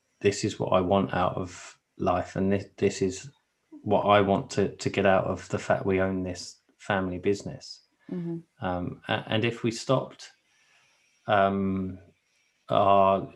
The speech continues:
Speaker 1: our mini obsession with, i-, in order to be a success as a family business, you have to pass this to the next generation. That's what success is, is measured by.
Speaker 2: Mm.
Speaker 1: Um,
Speaker 2: Mm.
Speaker 1: y-, you can turn your family business into a business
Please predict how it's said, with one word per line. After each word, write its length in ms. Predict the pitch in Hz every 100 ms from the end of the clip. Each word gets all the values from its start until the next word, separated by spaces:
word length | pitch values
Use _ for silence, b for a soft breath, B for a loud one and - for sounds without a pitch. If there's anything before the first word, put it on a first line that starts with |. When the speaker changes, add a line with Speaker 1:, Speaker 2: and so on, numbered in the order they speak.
| - -
Speaker 1:
our 200 | 98 98
mini 340 | 110 123 120
obsession 840 | 104 - 127 117 - 95 80 -
with, 580 | 104 95 95 92 - - _ _ _ _ _ _ -
i-, 40 | 117
in 260 | 98 107
order 200 | 117 120
to 160 | - 123
be 220 | 120 110
a 60 | 101
success 720 | - 82 - 110 - - 101
as 100 | 101
a 40 |
family 280 | - 101 98
business, 360 | 107 98 92 90
you 60 |
have 280 | - 101 -
to 80 | 101
pass 320 | - 98 -
this 180 | 98 -
to 160 | - 98
the 100 | 92
next 280 | 95 76 -
generation. 580 | 98 92 98 95 - 87
That's 200 | - -
what 140 | 98
success 480 | - - - 92 -
is, 220 | 98 - -
is 200 | 98 92
measured 460 | 98 107 95 87
by. 340 | 87 - - - -
Speaker 2:
Mm. 440 | 190 180 165 165 165 -
Speaker 1:
Um, 500 | 95 92 - 160 80 -
Speaker 2:
Mm. 160 | - - -
Speaker 1:
y-, 220 | 123 - -
you 180 | 117 113
can 220 | 120 107
turn 540 | - 127 127 123 113
your 260 | 107 104 98
family 400 | - 110 104 92
business 460 | 110 104 95 87
into 280 | 98 95 98
a 100 | 95
business 600 | 90 - 98 92 - -